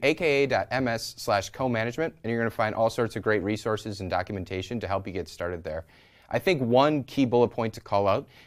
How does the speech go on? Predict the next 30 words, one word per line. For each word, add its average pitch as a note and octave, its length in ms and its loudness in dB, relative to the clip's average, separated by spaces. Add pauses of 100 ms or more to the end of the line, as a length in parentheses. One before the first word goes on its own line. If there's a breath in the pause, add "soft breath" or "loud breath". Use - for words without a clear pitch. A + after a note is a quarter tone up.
is A2 100 -2
that A#2 120 4
you A2+ 80 4
will D3+ 140 6
need D#3+ 200 2
to B2+ 100 4
recreate A#2 580 2
your G#2 240 4
compliance G#2+ 560 -2
policies C3 640 0
in B2 160 0
Intune. A2 540 -2 (260 soft breath)
So - 140 -2
you'll A#2 100 4
need B2+ 160 4
to B2 80 0
build C3+ 500 6
all A#2 220 8
of A#2 100 0
the - 60 -6
policy A#2 420 2
engine, G#2+ 260 0
both A2 300 0
pre-breach B2 460 2
and G#2 160 -4
post-breach A2+ 480 -4
that G2+ 140 -2
we G2 80 -4
talked F#2+ 260 -4
about, C3 300 -2